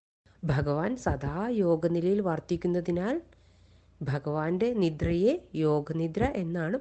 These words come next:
പറയുക. യോഗനിദ്രയിൽ അദ്ദേഹം എല്ലാം അറിഞ്ഞുകൊണ്ടിരിക്കുന്നു. വീരഹ, വീരന്മാരെ പോലും നിഗ്രഹിക്കുന്നവൻ. കംസൻ, ഹിരണ്യകശിപു,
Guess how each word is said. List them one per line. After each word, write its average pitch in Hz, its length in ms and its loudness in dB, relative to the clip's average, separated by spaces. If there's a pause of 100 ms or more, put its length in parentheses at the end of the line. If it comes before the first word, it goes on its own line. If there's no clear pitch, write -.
പറയുക. 175 600 0 (640)
യോഗനിദ്രയിൽ 175 840 0 (280)
അദ്ദേഹം 160 440 -2 (100)
എല്ലാം 160 600 -2
അറിഞ്ഞുകൊണ്ടിരിക്കുന്നു. 170 1000 -4 (1700)
വീരഹ, 180 480 4 (840)
വീരന്മാരെ 156 680 2
പോലും 196 460 2
നിഗ്രഹിക്കുന്നവൻ. 160 840 0 (800)
കംസൻ, 156 540 -2 (300)
ഹിരണ്യകശിപു, 165 1120 -2